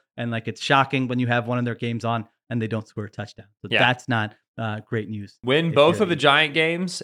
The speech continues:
Speaker 2: and one of two Seahawks Cardinals games, and the Eagles win the division. That's, that's, that's the world right now. Win three out of the next four, with two of those three being the two Giants games,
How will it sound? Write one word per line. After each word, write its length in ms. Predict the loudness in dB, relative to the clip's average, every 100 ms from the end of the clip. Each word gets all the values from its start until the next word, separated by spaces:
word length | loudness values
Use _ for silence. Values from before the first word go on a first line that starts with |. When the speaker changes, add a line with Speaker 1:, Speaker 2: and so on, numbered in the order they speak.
| -2
Speaker 2:
and 180 | 0
one 220 | 4 4 4
of 220 | 2 0
two 480 | 0 2 2 0 -4
Seahawks 520 | -4 0 4 4 2
Cardinals 400 | 2 2 2 -2
games, 400 | -2 -2 -2 -6
and 280 | -2 0 0
the 40 |
Eagles 240 | 0 0 -2
win 80 | -4
the 80 |
division. 400 | -4 -6 -10 -14 -20 _ -4
That's, 260 | -2 -2
that's, 280 | -2 -2 -2
that's 200 | -6 -4
the 80 | -4
world 240 | -2 -2 -2
right 200 | -4 -4
now. 220 | -6 -4
Win 200 | -2 -2
three 220 | 0 2
out 40 | 4
of 40 |
the 60 | 2
next 220 | 0 0
four, 300 | 2 2 2
with 180 | -2 -4
two 160 | 0
of 60 | 2
those 180 | 2 0
three 180 | -2 -2
being 160 | -2
the 80 | -2
two 120 | -4
Giants 280 | -4 -4 -6
games, 420 | -4 -6 -6 -14